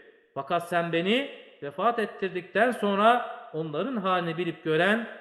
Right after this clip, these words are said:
sadece sensin. Sen her şeye şahitsin. Şayet onlara azap edersen şüphesiz onlar senin kullarındır. Eğer onları affedersen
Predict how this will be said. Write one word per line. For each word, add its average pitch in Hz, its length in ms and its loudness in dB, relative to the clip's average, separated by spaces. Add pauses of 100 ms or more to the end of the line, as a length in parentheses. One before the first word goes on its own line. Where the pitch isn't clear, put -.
(120)
sadece 190 920 0
sensin. 165 680 -2 (420)
Sen 208 440 2 (300)
her 214 200 2
şeye 175 300 0
şahitsin. 156 720 -4 (520)
Şayet 226 460 6 (460)
onlara 196 380 0
azap 196 400 2
edersen 196 640 0 (220)
şüphesiz 208 720 0 (300)
onlar 180 380 2
senin 220 340 -2
kullarındır. 180 960 2 (380)
Eğer 185 500 4 (200)
onları 175 380 -2
affedersen 220 880 2